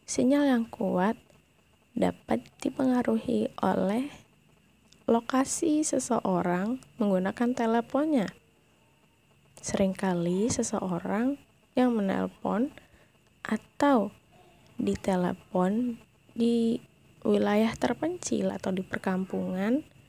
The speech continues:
sinyalnya seringkali kurang kuat atau dapat dikatakan tidak bagus, sehingga komunikasi melalui telepon terjadi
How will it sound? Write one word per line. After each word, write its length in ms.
sinyalnya 960
seringkali 640
kurang 320
kuat 320
atau 320
dapat 320
dikatakan 720
tidak 320
bagus, 640
sehingga 880
komunikasi 960
melalui 400
telepon 720
terjadi 800